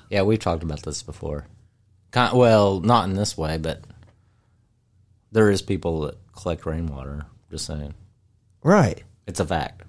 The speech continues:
Speaker 2: But they're saying, like, for the, there's these things from plastics and all these things over all this time that, uh, have basically,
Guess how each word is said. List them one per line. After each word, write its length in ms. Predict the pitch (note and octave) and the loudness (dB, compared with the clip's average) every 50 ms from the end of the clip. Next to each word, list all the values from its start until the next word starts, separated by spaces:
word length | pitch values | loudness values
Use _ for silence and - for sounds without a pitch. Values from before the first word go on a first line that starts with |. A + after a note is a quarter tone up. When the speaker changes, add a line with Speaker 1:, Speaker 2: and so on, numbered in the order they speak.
| - _ _ _ _ _ _ _ _ _ _ _ _ | -20 _ _ _ _ _ _ _ _ _ _ _ _
Speaker 2:
But 180 | - C#3 C#3 A#2+ | 6 6 6 8
they're 120 | C#3 C#3+ | 6 4
saying, 340 | C3+ C#3+ - D#3+ D3+ D3 C#3 C3 | 4 4 2 2 2 4 4 4
like, 360 | A#2 G#2+ G#2 - - - - | 2 0 0 -2 -10 -14 -12
for 320 | - - - B2+ G#2+ A#1+ | -6 0 0 0 0 0
the, 320 | A#1+ E2+ F2+ A2 A2+ G#2+ F#2+ - _ - - | -4 0 2 2 2 2 0 -4 _ -12 2
there's 360 | - A#2 A2 A2 G#2 F2+ - | 4 6 6 6 4 4 2
these 200 | - G#2+ G2 - | 0 0 0 2
things 380 | - - D#3+ D#3 D3+ D3 C#3+ C#3+ - | 4 6 6 8 8 6 4 4 2
from 400 | - G2+ F2 F2 E2 D#2 D2 - - _ _ _ _ _ _ _ _ _ _ _ _ _ _ _ _ | 0 0 2 2 0 -2 -4 -8 -12 _ _ _ _ _ _ _ _ _ _ _ _ _ _ _ _
plastics 600 | - C3+ C3 B2+ A#2 - - - A#2+ - - - | -6 -2 0 2 2 2 2 0 -2 -2 -2 -2
and 160 | G2+ F2+ E2 | -2 0 2
all 180 | F2 G#2 A#2+ A#2 | 2 2 2 2
these 300 | G2 G#2+ G#2 - - - | 2 0 0 0 -2 2
things 600 | - C3 B2 A#2+ A#2 A2+ A2+ A2 G#2+ G#2+ G#2 F#2+ | 4 4 6 6 6 6 4 4 4 2 2 2
over 360 | G#2 G2+ G2 F#2 F#2+ F#2+ G2 G#2 | 2 0 2 2 2 4 4 4
all 140 | G#2 G#2 G2+ | 4 4 4
this 200 | G#2 G2 F#2+ - | 2 -2 -4 0
time 500 | - A#2 G#2+ G2 G2 G2 G2 G2 F#2+ F2+ | 2 4 6 6 6 6 6 6 6 4
that, 320 | F2 D#2+ C#2+ B1 - - | 2 2 0 -2 -2 -2
uh, 360 | - D#2 D2 C#2 C#2 C2+ C#2+ - - _ _ _ _ _ _ _ _ _ _ _ _ _ _ _ _ | -2 -2 0 0 -2 -2 -4 -6 -8 _ _ _ _ _ _ _ _ _ _ _ _ _ _ _ _
have 180 | F#2 F2+ E2+ F2+ | -8 -8 2 6
basically, 680 | A2+ A2 G#2+ - - G2 - - F#2+ F#2 E2+ D#2 | 6 6 6 6 2 -4 -2 0 0 0 0 0